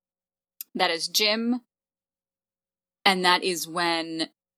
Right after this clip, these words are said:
I don't know the episode, but it's when Pam and Karen are hanging out. Um, is it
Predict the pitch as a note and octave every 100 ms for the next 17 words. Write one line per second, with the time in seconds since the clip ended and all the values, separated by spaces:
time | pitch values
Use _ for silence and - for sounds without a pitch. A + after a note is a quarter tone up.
0 | _ _ _ _ F#3+ F#3+ F3+ F#3 F3 D#3
1 | D#3+ F#3 G#3 G3+ F#3 F#3 E3 F#3 E3 -
2 | F3 D#3 D3+ E3+ D#3 D#3 D3+ D3+ D#3 D#3
3 | E3 E3+ E3+ - _ _ - _ _ _
4 | _ _ _ - E3 E3 E3+ E3+ - _
5 | _ F#3+ F3 E3+ E3 D#3+ D#3 - _ _
6 | _ _ _ - B3 A3+ C#4 B3 - -